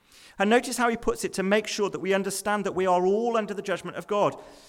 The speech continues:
It's not simply those who do good things who will be saved in verse seven. It's rather those who have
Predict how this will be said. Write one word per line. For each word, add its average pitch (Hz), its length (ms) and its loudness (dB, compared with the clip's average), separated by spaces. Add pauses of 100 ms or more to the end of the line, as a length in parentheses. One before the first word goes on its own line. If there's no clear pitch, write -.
(140)
It's - 160 -10
not 247 180 -4
simply 226 300 -8
those 214 280 -4
who 196 120 -8
do 226 340 -4
good 220 340 -8
things 156 320 -2
who 165 80 -4
will 147 80 -4
be 143 100 -6
saved 131 280 -2
in 127 80 -6
verse 123 240 -2
seven. 127 240 -6
It's - 240 -10
rather 208 240 -2
those 196 280 0
who 190 120 -2
have 185 160 0